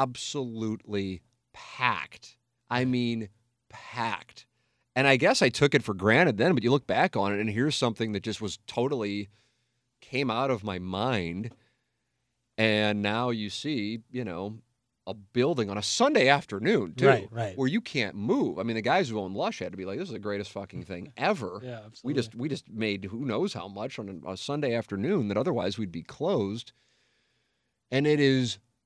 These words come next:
Speaker 1: packed because you have twelve, I guess, twelve girls from each month winning, and then, you know, a couple of wild cards.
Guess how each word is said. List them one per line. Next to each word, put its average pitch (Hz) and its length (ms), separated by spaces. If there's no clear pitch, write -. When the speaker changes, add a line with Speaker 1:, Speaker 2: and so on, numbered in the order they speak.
Speaker 1:
packed 143 720
because 117 340
you 110 100
have 104 340
twelve, 131 460
I 98 80
guess, 98 200
twelve 123 340
girls 113 220
from 107 140
each 95 180
month 101 480
winning, 92 440
and 98 200
then, 101 360
you 95 80
know, 95 120
a 85 40
couple 107 300
of 90 60
wild 107 380
cards. 85 560